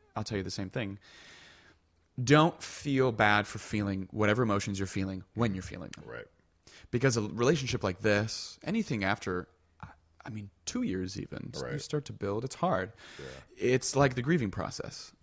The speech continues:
Speaker 1: It's like grieving the loss of a loved one s-, l-, sometimes.
Speaker 2: Very true.
Speaker 1: So you're going to go through all of the same, like, five stages. You're gonna
Speaker 2: Yeah.
Speaker 1: be through, like, anger, depression, denial, bargaining, and then finally acceptance.
Speaker 2: Right.
Speaker 1: So when you're mad, be mad.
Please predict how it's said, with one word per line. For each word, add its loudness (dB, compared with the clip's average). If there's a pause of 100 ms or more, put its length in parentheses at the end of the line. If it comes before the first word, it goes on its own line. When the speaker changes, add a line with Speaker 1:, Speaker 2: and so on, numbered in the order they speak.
(220)
Speaker 1:
It's -2
like 4
grieving -2
the -6
loss 0
of -6
a -2
loved 0
one -10
s-, -18 (140)
l-, -10 (140)
sometimes. -6
Speaker 2:
Very -10
true. -12
Speaker 1:
So -2
you're 4
going 0
to -4
go 2
through -6 (120)
all 4
of -8
the -10
same, -4
like, -4
five -4
stages. -6
You're -8
gonna -6
Speaker 2:
Yeah. -8
Speaker 1:
be -8
through, -12
like, -6
anger, -4
depression, -6
denial, -2
bargaining, -4
and -4
then -4
finally -2
acceptance. -8
Speaker 2:
Right. -8 (560)
Speaker 1:
So 6
when -2
you're 0
mad, -4
be -8
mad. -8